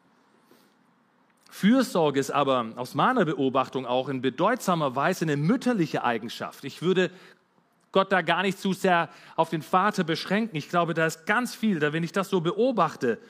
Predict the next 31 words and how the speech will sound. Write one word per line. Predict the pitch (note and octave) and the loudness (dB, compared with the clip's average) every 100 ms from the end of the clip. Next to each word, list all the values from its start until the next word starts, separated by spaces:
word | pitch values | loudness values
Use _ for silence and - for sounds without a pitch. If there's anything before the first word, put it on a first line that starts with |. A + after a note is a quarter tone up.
| - - - - | -20 -20 -20 -10
das | - E3 | -4 -2
ist | G3 | 0
nochmal | G#3 F#3+ | 2 2
eine | F#3 | 2
ganz | F#3+ G3+ - | 0 -2 -2
andere | - B3+ B3 G3 F#3+ | -2 0 2 2 0
Ebene | F#3+ A3+ B3+ G#3+ F#3+ | 0 2 2 4 2
des | E3+ E3 - | 2 -2 0
Daseins, | G3 G#3 G3+ - F3 D3+ B2 | 0 2 -2 -2 0 0 -2
des | F3 - - - | -6 -6 -10 -2
Menschseins, | D#3+ G#3 B3+ G#3 - G3 D#3 C#3 - - - | 2 4 2 -2 -2 0 0 -4 -12 -16 -8
ist | E3+ | -2
einfach | F3+ F#3+ F3+ | -2 -2 -4
diese | F#3+ F3+ | 0 2
mütterliche | E3 F#3 B3 A3 G#3 - | 4 2 2 0 -2 -4
Zuwendung | - - A#3 A#3+ G3+ F#3+ F3+ | -8 -2 0 2 2 2 2
und | F3 | 0
Fürsorge | F3 G3 B3+ B3+ F#3+ F3 E3+ | -2 0 2 0 0 0 2
im | D#3 D3+ | 0 0
Leben | F3 G3+ G3 | 2 2 -2
von | F3+ E3 | -4 -6
Kindern. | D3+ C3+ A2+ F2 E2 _ _ _ _ _ _ - | -4 -4 -4 -8 -16 _ _ _ _ _ _ -6
Das | E3+ G3 | -2 0
ist | G3 | -2
unersetzbar, | G#3 A3+ G#3 - G#3+ - D#3+ | 2 2 2 -2 -6 -2 0
das | D3+ - | 0 -2
kann | F#3+ B3 C4+ G3+ | -2 0 -2 -2
ein | C3+ B2+ | -4 -4
Vater | - A2 G#2 B2 | -6 -6 -4 -8
so | A#2 C#3 B2 | -6 -2 -2
nicht. | A#2+ A#2 - | -2 -4 -8